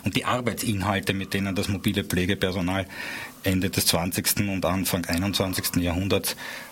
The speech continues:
äh, beauftragt ist. Ich habe selber Windeln gewechselt, ich habe Sterbebegleitung gemacht, ich habe auch entsprechende Ausbildungen absolviert. Das heißt, ich bin nicht ein Journalist, der auf eine Thematik gestoßen ist, sondern ich habe mit dem Sozialbereich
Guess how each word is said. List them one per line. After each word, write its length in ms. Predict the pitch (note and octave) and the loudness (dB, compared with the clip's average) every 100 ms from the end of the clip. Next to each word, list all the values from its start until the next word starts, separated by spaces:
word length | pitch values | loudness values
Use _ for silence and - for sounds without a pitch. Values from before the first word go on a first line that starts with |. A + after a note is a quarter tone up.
| - | 0
äh, 100 | F#2 | 0
beauftragt 640 | F2 D#2 F2+ - A2 G#2 | 2 0 0 0 -2 0
ist. 280 | G#2 G#2 - - | -2 0 -4 0
Ich 160 | A2 G#2 | 0 2
habe 200 | G#2 - | 2 2
selber 440 | G2 G2 G2+ G#2 | 4 4 2 2
Windeln 400 | G#2+ G#2+ G#2+ G#2+ | 2 2 4 2
gewechselt, 540 | G#2+ F#2+ F#2 - G2+ F#2+ | 2 2 0 0 0 0
ich 120 | F2+ | 0
habe 140 | G2+ | 2
Sterbebegleitung 840 | G2 - F#2+ G2+ G2+ F2+ F#2 F#2+ F#2+ | 2 2 2 2 2 2 0 -2 -2
gemacht, 380 | F#2 F#2 - | 0 -2 -4
ich 100 | - | -2
habe 100 | G2+ | -2
auch 100 | F#2+ | 0
entsprechende 500 | F2+ - F#2 F#2+ E2 | -2 0 0 0 2
Ausbildungen 640 | D2 - - E2+ E2+ F2 E2+ - - - - | 2 2 2 2 2 0 -2 -8 -10 -12 -4
absolviert. 760 | - - G#2 F2+ F#2+ G2 - G#2+ | 0 2 0 0 0 -2 -2 0
Das 100 | G2+ | 0
heißt, 260 | G2 G#2+ - - - | 0 -2 -6 -10 -4
ich 100 | - | 0
bin 120 | A#2+ | 0
nicht 160 | A2+ A#2 | 0 -4
ein 80 | G#2+ | -2
Journalist, 500 | A2 G2 G2+ A2 - | -2 0 0 0 0
der 160 | G#2+ | 0
auf 140 | G#2 G#2 | 0 0
eine 160 | G2 | 0
Thematik 440 | G#2 F#2 F#2+ F#2+ - | 0 0 0 0 0
gestoßen 500 | F#2+ G2 A#2+ - B2 | 0 2 2 2 4
ist, 260 | B2+ B2+ - - - | 4 0 -4 -8 -2
sondern 360 | A2 G2+ G2+ - | 2 4 2 0
ich 160 | G#2 | 2
habe 140 | A2 G#2+ - | 2 0 0
mit 260 | G#2 G2+ | 0 2
dem 160 | G2 F#2+ | 0 2
Sozialbereich 960 | - F2+ - F2 G#2+ A2+ G2 G#2 G#2 | 2 4 4 2 0 2 2 2 0